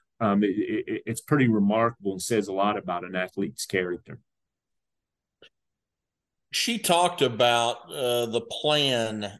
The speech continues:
Speaker 2: that you had for her, uh, during the recruiting p-, process.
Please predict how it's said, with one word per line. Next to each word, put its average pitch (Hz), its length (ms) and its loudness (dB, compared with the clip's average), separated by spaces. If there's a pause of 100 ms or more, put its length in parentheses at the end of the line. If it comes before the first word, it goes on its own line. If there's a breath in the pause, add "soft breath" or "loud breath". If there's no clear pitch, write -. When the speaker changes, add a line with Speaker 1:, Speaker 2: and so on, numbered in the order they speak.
(100)
Speaker 2:
that 110 320 0
you 123 440 0
had 117 460 0
for 104 240 -2
her, 90 360 -2 (640)
uh, 104 380 6
during 131 300 0
the 123 100 0
recruiting 113 600 -2
p-, - 180 -4 (140)
process. 101 800 2